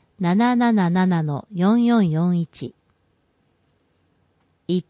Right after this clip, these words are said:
般職業相談。若年者から高齢者までの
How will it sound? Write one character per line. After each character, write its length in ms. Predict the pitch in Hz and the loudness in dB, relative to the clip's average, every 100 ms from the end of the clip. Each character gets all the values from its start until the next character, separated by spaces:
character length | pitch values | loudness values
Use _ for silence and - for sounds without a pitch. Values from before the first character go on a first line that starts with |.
| - | -6
般 200 | 240 247 | -2 -2
職 380 | 233 208 254 226 | -2 -2 -2 -2
業 240 | 247 240 | 0 0
相 280 | - 233 190 | 0 -2 0
談。 280 | 147 131 - _ _ _ _ _ _ _ _ 185 | -2 -8 -10 _ _ _ _ _ _ _ _ -4
若 260 | 190 - | -4 -2
年 180 | 262 262 | -2 -2
者 160 | 226 190 | -2 -2
か 100 | 180 | -2
ら 160 | 170 | -2
高 240 | - 233 240 | -2 0 2
齢 180 | 240 240 | 2 0
者 160 | 190 | 0
ま 140 | 180 175 | 0 0
で 120 | 160 | -2
の 220 | 156 | -2